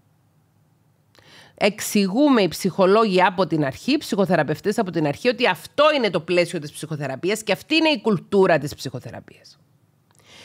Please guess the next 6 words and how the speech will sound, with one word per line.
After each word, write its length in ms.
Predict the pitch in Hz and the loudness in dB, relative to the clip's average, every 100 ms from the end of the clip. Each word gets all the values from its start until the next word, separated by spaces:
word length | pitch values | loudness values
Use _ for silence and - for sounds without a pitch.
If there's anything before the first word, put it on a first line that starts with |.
| - - _ | -20 -20 _
Πάρα 300 | 175 190 269 | 2 2 2
πολλοί 260 | 302 277 247 | 0 0 0
θεραπευτές 760 | 262 262 208 185 - 156 165 | 0 0 0 -6 -4 -4 -4
έχουν 280 | - 208 254 | -4 -4 -4
υψηλή 480 | 240 - - 170 185 | -6 -6 -2 0 2
ενσυναίσθηση, 1000 | 254 254 294 220 160 156 - 120 101 101 | 0 0 0 2 0 -2 -12 -14 -14 -18